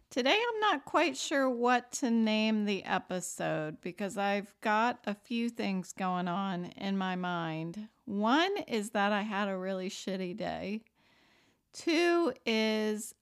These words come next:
I feel like I need to make another change.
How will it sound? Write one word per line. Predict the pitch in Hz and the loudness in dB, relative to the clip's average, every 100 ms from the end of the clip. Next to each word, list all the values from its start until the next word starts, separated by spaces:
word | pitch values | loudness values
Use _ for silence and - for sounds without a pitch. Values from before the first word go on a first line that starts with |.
| - | -2
I | 214 | 0
feel | 220 - 233 240 | 0 -4 0 0
like | 233 214 208 202 - - | 2 2 2 -2 -8 -4
I | 208 208 | 2 4
need | 202 208 202 196 - | 4 2 2 -2 -4
to | 220 | 0
make | 202 196 190 | 0 0 -2
another | 196 190 185 180 | -2 -2 -2 -4
change. | 170 - 185 170 170 - 196 - | -6 -6 -4 -4 -4 -6 -8 -10